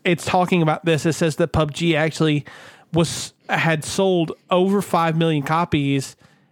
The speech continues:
uh, within its first three months. And, and so Epic op-, obviously was like, "Oh, we gotta do this." But, like,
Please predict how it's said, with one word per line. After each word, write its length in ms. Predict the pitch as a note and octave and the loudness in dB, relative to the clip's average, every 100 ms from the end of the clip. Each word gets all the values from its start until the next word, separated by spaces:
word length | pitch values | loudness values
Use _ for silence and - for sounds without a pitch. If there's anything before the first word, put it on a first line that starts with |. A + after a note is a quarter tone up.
| _ - | _ -2
uh, 540 | D3+ D3 C#3 C3 C3 - | 0 2 0 -2 -4 -4
within 360 | F#3 E3+ D#3 E3 | 0 2 2 2
its 200 | D3 - | 0 0
first 260 | D#3 C3+ | -2 -2
three 180 | - C#3+ | -2 -2
months. 520 | C3 D3+ B2 - - - _ _ _ _ _ _ _ _ | 2 0 0 -8 -14 -16 _ _ _ _ _ _ _ _
And, 680 | F3 D#3+ D#3 D3 C#3+ C#3 D3 - _ - | 0 2 2 2 2 0 -2 -10 _ -4
and 280 | D#3+ D3 D#3 _ _ - | -2 0 -4 _ _ -8
so 320 | - E3+ - | -2 0 0
Epic 320 | - E3 E3+ F3+ | 0 0 0 2
op-, 420 | D3+ D3+ - - - | 0 -2 -10 -10 -2
obviously 640 | D#3 D3 E3 D#3 - D3+ | -2 2 2 2 0 0
was 140 | C#3 | 0
like, 180 | C3+ C3 | -2 0
"Oh, 140 | D3 D#3 | 2 2
we 140 | D3 | 2
gotta 200 | D3+ C#3+ | 2 0
do 140 | C3+ C3 | 0 0
this." 360 | D#3+ F3+ C#3 | 2 2 0
But, 180 | - E3 | 0 2
like, 240 | D3+ D3+ | 2 0